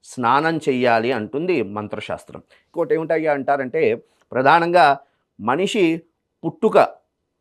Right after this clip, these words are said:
నగ్నంగా పుడతాడు, పోయేటప్పుడు నగ్నంగా వాడికి స్నానం చేయిస్తారు. అంటే, మనిషి తాలూకా పాడెక్కేటప్పుడు, పాడెక్కి పంపించేటప్పుడు వాడికి నగ్నంగా స్నానం చేసి,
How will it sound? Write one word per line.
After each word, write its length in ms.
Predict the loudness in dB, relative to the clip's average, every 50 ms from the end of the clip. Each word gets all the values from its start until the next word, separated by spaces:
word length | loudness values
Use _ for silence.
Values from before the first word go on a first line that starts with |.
| _ _ -8
నగ్నంగా 500 | -6 -6 -4 -4 -2 -2 0 2 0 0
పుడతాడు, 500 | 0 -2 -6 -6 -4 -4 -4 -4 -6 -10 _ _ _ 0
పోయేటప్పుడు 880 | 2 4 4 4 4 4 2 0 0 0 0 0 0 0 -2 -4 -8 -12 _ _ _ _ _ _ _ _ _ _ _ _ _ _ _ -12
నగ్నంగా 800 | -6 -4 -4 -4 -4 -4 -4 -4 0 2 4 4 4 4 2 0 -2
వాడికి 420 | -4 -4 -4 -4 -6 -10 -12 -12 -14 _ _
స్నానం 440 | -16 -8 -4 -2 -2 0 -2 -4 -6 -8 -8
చేయిస్తారు. 440 | -10 -10 -12 -14 -16 -16 -16 -16 _ _ _ _ _ _ -20 -20 -20 _ -8
అంటే, 160 | -4 -2 -2
మనిషి 420 | -2 -2 -2 -4 -4 -2 -2 -2
తాలూకా 580 | 0 4 4 4 4 2 2 2 2 2 2 0 -4 _ _ _ _ _ _ _
పాడెక్కేటప్పుడు, 880 | -2 0 2 2 2 0 -2 -2 -2 -2 -2 -4 -6 -6 -6 -6 -6 -8 -12 _ _ 0
పాడెక్కి 460 | 2 2 2 2 0 -4 -4 -4 -6
పంపించేటప్పుడు 880 | -4 -2 -2 -2 -2 -2 -2 -2 -2 -2 -2 -4 -4 -2 -2 -2 -2 -4 -10 _ _ -6
వాడికి 200 | -4 -4 -4 -4
నగ్నంగా 540 | -4 -4 -4 -4 -2 -2 -2 -2 -2 -2 -4
స్నానం 380 | -4 -6 -6 -6 -6 -6 -6 -6
చేసి, 180 | -8 -8 -8